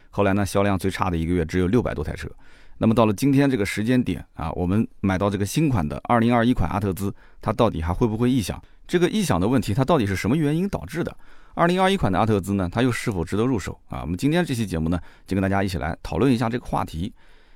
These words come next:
那么我相信很多买阿特兹的朋友其实很纠结。那么关于阿特兹这个异响问题呢，我相信很多人想听到一个比较，啊，完整的解释，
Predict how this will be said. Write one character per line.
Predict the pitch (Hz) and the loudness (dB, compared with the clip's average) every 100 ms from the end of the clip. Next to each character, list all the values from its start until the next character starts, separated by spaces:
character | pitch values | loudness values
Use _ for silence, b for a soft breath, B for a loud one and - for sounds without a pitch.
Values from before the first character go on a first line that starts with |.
| b - | b 0
那 | 185 | 2
么 | |
我 | 170 | 4
相 | 131 185 | 2 2
信 | 165 | 0
很 | 104 92 | 0 0
多 | 135 190 | 2 2
买 | 123 | 0
阿 | - 117 | 0 0
特 | 127 | 0
兹 | 131 | 0
的 | 120 | -2
朋 | - | -2
友 | 76 | -2
其 | 80 104 | -4 -2
实 | 123 | -2
很 | 131 78 | -2 -4
纠 | 120 143 | -2 -4
结。 | 71 - - b b b | -4 -10 -16 b b b
那 | - | 2
么 | 131 | 4
关 | 143 147 | 6 6
于 | 143 | 6
阿 | 139 | 4
特 | 156 | 4
兹 | 135 | 2
这 | 131 | 0
个 | 123 | 0
异 | 139 | 0
响 | 110 80 | 0 2
问 | 98 | 0
题 | 85 73 | 0 -2
呢， | 65 | -4
我 | - 87 | -4 -2
相 | 117 127 | 0 2
信 | 120 | 0
很 | - 82 | -2 -2
多 | 101 101 | 0 0
人 | 107 | 0
想 | 82 | -4
听 | - 120 | -2 0
到 | 107 | 0
一 | 107 | -2
个 | 117 | -4
比 | 110 | -4
较， | 117 82 b b b b | -4 -6 b b b b
啊， | 50 78 | -6 -4
完 | 82 160 | 0 2
整 | 151 | 4
的 | 92 | 2
解 | 95 - | 0 -4
释， | - 92 | -4 -6